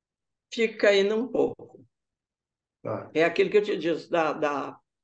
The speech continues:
Speaker 1: lá da peça do Caixa de Sombras,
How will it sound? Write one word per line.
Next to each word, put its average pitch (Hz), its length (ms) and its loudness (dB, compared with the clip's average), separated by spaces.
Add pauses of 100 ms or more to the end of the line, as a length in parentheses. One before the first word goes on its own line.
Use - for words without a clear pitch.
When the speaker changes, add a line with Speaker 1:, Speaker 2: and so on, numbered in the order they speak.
(1500)
Speaker 1:
lá 151 320 0
da 160 140 2
peça 147 460 -2
do - 120 -12
Caixa 151 320 -4
de 139 100 -10
Sombras, 214 760 -2